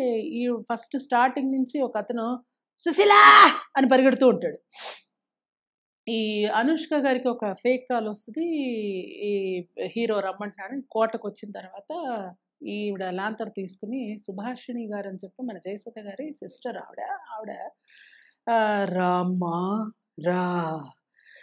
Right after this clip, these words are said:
రా, రావే! ఈ రోజే నా బిడ్డకు విముక్తి. బద్దలు కొట్టు, బద్దలు కొట్టు, కొట్టు."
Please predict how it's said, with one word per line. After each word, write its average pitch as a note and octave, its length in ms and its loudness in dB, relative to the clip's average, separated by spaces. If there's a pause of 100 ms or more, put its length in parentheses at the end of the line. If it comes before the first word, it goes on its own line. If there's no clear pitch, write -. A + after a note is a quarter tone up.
(260)
రా, F#3 680 -2 (100)
రావే! C#4 380 12 (1600)
ఈ G#3+ 200 6
రోజే F#3+ 720 6
నా F3+ 160 0
బిడ్డకు F3 500 -4
విముక్తి. F#3+ 680 0 (240)
బద్దలు G3+ 420 4
కొట్టు, G#3+ 680 4 (100)
బద్దలు E4 380 6
కొట్టు, G4+ 720 0 (220)
కొట్టు." A4+ 580 4